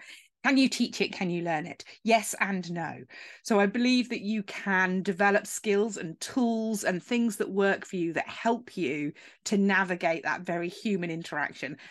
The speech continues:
And that's kind of where some of the role of the people professional comes in, in supporting the line manager, working in partnership with the line manager to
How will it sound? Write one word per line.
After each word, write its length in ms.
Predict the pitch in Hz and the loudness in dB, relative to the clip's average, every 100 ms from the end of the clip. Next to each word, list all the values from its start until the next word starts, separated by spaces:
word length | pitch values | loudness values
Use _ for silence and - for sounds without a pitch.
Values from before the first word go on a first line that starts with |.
| - | -6
And 100 | 196 | -2
that's 160 | 226 - | -2 -2
kind 300 | - 185 175 | -2 -2 -2
of 80 | - | -2
where 400 | 170 170 175 175 - _ _ _ _ _ | 0 2 0 -2 -12 _ _ _ _ _
some 180 | - 233 | 0 0
of 60 | 180 | 0
the 80 | 180 | 0
role 200 | 185 170 | 2 0
of 40 | |
the 60 | 160 | 0
people 260 | 240 240 | -2 -2
professional 420 | 160 - 151 - 143 | -4 -4 -4 -6 -6
comes 220 | 156 147 | -6 -6
in, 140 | 151 | -6
in 100 | 160 | -8
supporting 560 | 165 - 208 196 - 165 | -10 -4 0 0 0 -8
the 80 | 151 | -6
line 240 | 147 143 | -4 -6
manager, 300 | 151 151 160 | -8 -8 -6
working 340 | 170 165 - | -4 -4 -6
in 80 | 170 | -10
partnership 540 | - 202 190 180 202 180 | -2 0 0 -2 -6 -6
with 100 | 180 | -8
the 60 | |
line 240 | 170 165 165 | -6 -4 -4
manager 340 | 165 170 165 | -6 -6 -8
to 300 | - 165 | -6 -6